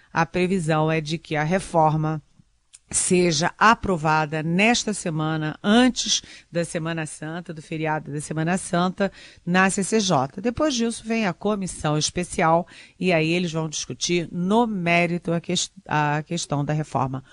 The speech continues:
ponto a ponto. Mas a melhor aposta é de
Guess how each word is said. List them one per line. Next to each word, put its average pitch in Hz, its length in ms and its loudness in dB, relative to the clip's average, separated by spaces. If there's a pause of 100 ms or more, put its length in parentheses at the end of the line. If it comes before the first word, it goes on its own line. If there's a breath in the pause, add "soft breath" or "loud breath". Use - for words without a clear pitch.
(200 soft breath)
ponto 165 540 0
a 185 140 2
ponto. - 400 -10
Mas 220 200 2
a 240 80 2
melhor 180 380 4 (240 loud breath)
aposta 151 540 0
é - 20 -6
de 143 220 -4